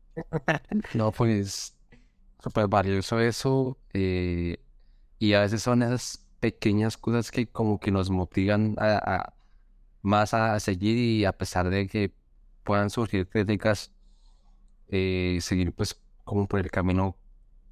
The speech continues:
que uno quiere labrar, que uno quiere trazar. Eh, no es fácil, realmente yo creo que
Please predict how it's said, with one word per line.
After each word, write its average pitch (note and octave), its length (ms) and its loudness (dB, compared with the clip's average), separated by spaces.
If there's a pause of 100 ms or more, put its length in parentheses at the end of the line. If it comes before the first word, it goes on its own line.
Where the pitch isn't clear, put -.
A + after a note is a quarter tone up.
(120)
que F#2 260 0
uno F#2 840 0 (360)
quiere G#2+ 280 2
labrar, G#2 480 2
que - 120 -8
uno G2 160 0
quiere G#2 220 0
trazar. A#2 560 -2 (840)
Eh, F#2+ 220 4
no G2 120 2
es G2+ 120 -2
fácil, A#2+ 400 0
realmente G#2+ 1080 2
yo A2 120 -2
creo A2+ 220 -2
que G#2 400 0